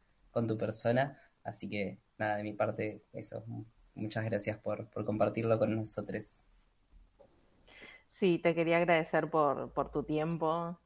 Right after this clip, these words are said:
Speaker 2: eh, pedir disculpas por el, por el, eh, desperfecto técnico.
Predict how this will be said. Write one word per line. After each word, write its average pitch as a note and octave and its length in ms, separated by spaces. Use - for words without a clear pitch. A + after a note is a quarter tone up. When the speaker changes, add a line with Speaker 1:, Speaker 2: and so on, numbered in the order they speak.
Speaker 2:
eh, B2+ 920
pedir D3 260
disculpas D#3 540
por C#3 220
el, C3 580
por D#3+ 200
el, C3+ 920
eh, D#3+ 420
desperfecto D#3 640
técnico. E3 480